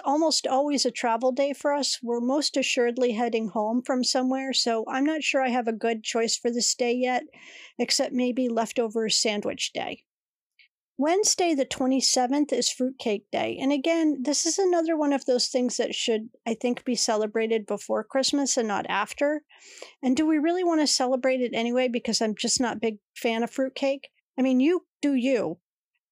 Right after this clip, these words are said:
but I think I'm gonna make it clean out the fridge day. And I'm gonna call it Eat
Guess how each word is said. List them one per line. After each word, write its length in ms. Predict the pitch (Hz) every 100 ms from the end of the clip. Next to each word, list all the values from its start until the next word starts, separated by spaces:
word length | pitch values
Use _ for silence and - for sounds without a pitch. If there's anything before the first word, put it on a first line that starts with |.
| -
but 200 | 247 233
I 140 | 247
think 240 | 247 311 311
I'm 140 | 311
gonna 180 | 320 311
make 220 | 277 262
it 120 | 262
clean 260 | - 247 247
out 180 | 247 -
the 80 |
fridge 400 | 202 220 214 -
day. 280 | - - - _ _ _ _ -
And 460 | 294 359 262 233
I'm 240 | - 247 254
gonna 180 | 247 240 _ _ _ _
call 400 | - - 294 277
it 220 | 269 262 - _ _ -
Eat 300 | 285 330 -